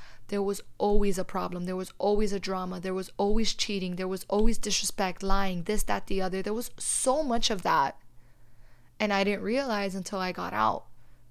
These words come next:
And now that you get to rewrite your story, you're gonna find so much peace, and you're gonna look back on that relationship and think, "Oh my God, like, Jesus Christ,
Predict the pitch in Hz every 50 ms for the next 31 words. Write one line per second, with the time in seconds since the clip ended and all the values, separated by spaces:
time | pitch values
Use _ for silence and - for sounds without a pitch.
0 | - - _ - - - - - - - - - 202 202 202 196 196 196 196 196
1 | 220 247 262 247 220 220 - 214 190 175 202 202 - - 220 196 180 196 196 185
2 | 185 190 185 - 185 185 165 - - - 175 185 185 196 202 233 247 254 - -
3 | - - - - - - - - - - - - - 185 180 208 214 214 208 240
4 | 240 226 - - - 190 196 196 196 196 - - - - - 190 196 190 202 202
5 | - - - - - - 185 185 202 233 - - - - - _ - - - -
6 | - - 214 202 196 196 196 190 240 262 247 214 202 196 - - - - - -
7 | 208 196 202 190 - 180 180 175 175 180 185 - 202 196 - - 226 214 - 202
8 | 185 175 202 185 185 175 - - - - 196 190 208 208 196 190 185 180 - -
9 | - 175 175 175 175 175 - 185 185 - - - - - - - - - - -
10 | 247 247 240 190 185 180 - - - - - 190 180 165 147 156 - - - -
11 | - -